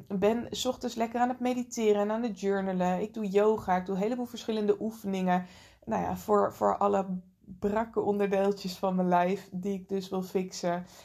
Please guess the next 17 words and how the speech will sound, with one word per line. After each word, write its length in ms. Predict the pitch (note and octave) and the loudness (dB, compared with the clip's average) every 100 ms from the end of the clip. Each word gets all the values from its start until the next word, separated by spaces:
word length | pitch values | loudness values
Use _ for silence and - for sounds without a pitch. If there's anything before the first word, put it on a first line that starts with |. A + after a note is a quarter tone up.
| - - _ _ | -20 -20 _ _
Ehm, 400 | F#3 F#3+ F#3+ G3 | 0 2 2 0
ik 180 | - A3+ | -2 -2
ga 100 | B3+ | 0
lekker 240 | B3 B3 A3+ | 0 0 -6
sporten 380 | - A3 A3+ | -6 -6 -4
's 100 | G#3 | -2
ochtends. 680 | G#3 G3+ - F#3 F3+ F#3 - | 0 0 0 0 0 -2 -6
Ik 140 | - G3+ | -8 -8
gun 200 | - A#3+ | -6 -4
mezelf 340 | B3 A3 A3 | 0 2 2
op 100 | G#3+ | 0
dat, 180 | G#3 G3+ - _ | -2 -2 -6 _
op 180 | G3 F#3 | -8 0
dat 220 | G#3 G#3+ | 0 2
vlak 260 | G#3+ G#3 | 2 2
heel 220 | F#3 G3 G3+ | 2 2 2
veel. 460 | F#3+ F#3 F#3 F#3 | 0 0 0 -2